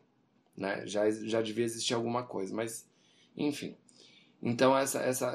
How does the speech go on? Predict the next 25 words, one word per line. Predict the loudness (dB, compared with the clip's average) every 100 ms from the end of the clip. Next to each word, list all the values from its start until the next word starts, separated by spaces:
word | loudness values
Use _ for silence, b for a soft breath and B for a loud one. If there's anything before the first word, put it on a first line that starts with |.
| -4
essa | -6 -6
cruza | 0 6 8 8 4
de | 2
informações | 0 0 0 0 0 -2 -2
com | -4
o | -2
que | -2
eu |
tinha | -4 -4
no | -4
plano | -2 -4 -4
físico | -6 -8 -6 -6 -4
e | -4
com | -4 -2
ela | -2 -2
no | -6 -6
plano, | -6 -6 -10 -8
plano | -6 -4
astral | -6 -4 0 2 0 -2 B B B -4
foram | 4 4 6
me | 4
abrindo | 2 2 2 2 0 -6 0
portais | 0 2 6 6 6 4 -2 -8 -14 -20 -20 -20 -10
de | -6 -4
conhecimento. | 0 0 0 -2 -2 -2 -6